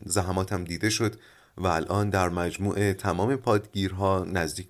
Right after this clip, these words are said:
به سی و پنج هزار نفر رواق رو دنبال می‌کنن. از یک جایی تصمیم گرفتم بعد اقتصادی به کارم بدم و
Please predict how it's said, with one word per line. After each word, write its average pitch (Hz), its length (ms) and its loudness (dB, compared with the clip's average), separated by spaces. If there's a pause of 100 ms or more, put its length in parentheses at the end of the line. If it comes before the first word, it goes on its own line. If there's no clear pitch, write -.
به 87 220 2
سی 87 220 2
و 87 40 2
پنج 113 360 0
هزار 87 280 0
نفر 85 420 0 (400)
رواق 80 380 0
رو 85 100 -2
دنبال 80 380 0
می‌کنن. 76 340 -12 (840)
از 135 160 8
یک 143 140 4
جایی 143 160 6
تصمیم 131 480 2
گرفتم 120 460 4
بعد 113 240 6
اقتصادی 104 580 2
به 113 100 2
کارم 98 400 2
بدم 90 500 4
و 92 80 4